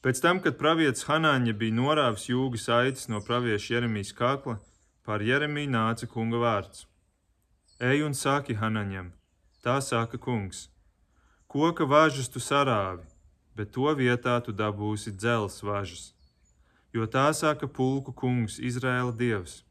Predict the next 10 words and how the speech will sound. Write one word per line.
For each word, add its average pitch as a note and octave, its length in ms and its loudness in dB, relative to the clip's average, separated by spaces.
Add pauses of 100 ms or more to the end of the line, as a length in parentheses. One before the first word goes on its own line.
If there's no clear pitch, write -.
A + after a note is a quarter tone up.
(640)
visu D#3+ 380 2
šo D#3+ 200 2
tautu C#3 500 2
kaklam B2 580 0
es G#2+ 180 -6
uzliku B2+ 460 -2
dzels B2 480 0
jūgu, A#2+ 460 0 (480)
lai A#2 160 2
vergo B2 600 0